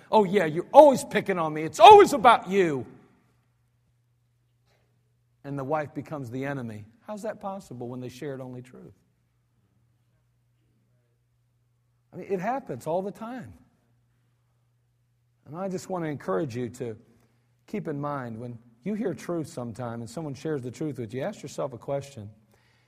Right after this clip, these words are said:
If I'm upset right now, am I upset with the person or am I really just upset with the truth?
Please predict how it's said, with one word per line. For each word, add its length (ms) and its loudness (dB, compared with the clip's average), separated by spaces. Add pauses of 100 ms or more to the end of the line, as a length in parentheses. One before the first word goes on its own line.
(120)
If 120 -6
I'm 160 -4
upset 420 -4
right 200 -4
now, 220 -10
am 100 -8
I 120 -8
upset 400 -8
with 120 -12
the 80 -10
person 460 -8
or 120 -10
am 60 -10
I 80 -10
really 300 -8
just 260 -14
upset 360 -12
with 140 -18
the 60 -18
truth? 460 -12